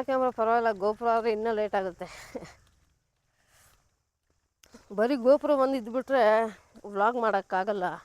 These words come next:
ಅದಕ್ಕೆ ಕೆಲವೊಂದಿಷ್ಟೆಲ್ಲ ಸಲಕರಣೆಗಳು ಬೇಕಾಗುತ್ತೆ. ಮೈಕ್ ಹಾಕೋಕ್ಕೆ ಮೈಕ್ ಅಡಾಪ್ಟರ್ ತೊಗೋಬೇಕು. ಸುಮಾರು ತಲೆಬಿಸಿ ಇದೆ ಅದು. ನಾನು ಮೊದಲು ಹಾಗೆ ಅಂದ್ಕೊಂಡಿದ್ದೆ, "ಏ, GoPro ಬಂತು ಬಿಡು, ಇನ್ನು ಆರಾಮ್ ವ್ಲಾಗ್ ಮಾಡ್ಬೋದು" ಅಂತ.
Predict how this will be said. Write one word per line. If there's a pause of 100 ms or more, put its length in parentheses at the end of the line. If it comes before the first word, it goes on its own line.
(640)
ಅದಕ್ಕೆ (220)
ಕೆಲವೊಂದಿಷ್ಟೆಲ್ಲ
ಸಲಕರಣೆಗಳು
ಬೇಕಾಗುತ್ತೆ. (840)
ಮೈಕ್
ಹಾಕೋಕ್ಕೆ
ಮೈಕ್
ಅಡಾಪ್ಟರ್
ತೊಗೋಬೇಕು. (460)
ಸುಮಾರು
ತಲೆಬಿಸಿ
ಇದೆ
ಅದು. (1400)
ನಾನು
ಮೊದಲು
ಹಾಗೆ
ಅಂದ್ಕೊಂಡಿದ್ದೆ,
"ಏ,
GoPro
ಬಂತು
ಬಿಡು,
ಇನ್ನು
ಆರಾಮ್
ವ್ಲಾಗ್
ಮಾಡ್ಬೋದು"
ಅಂತ.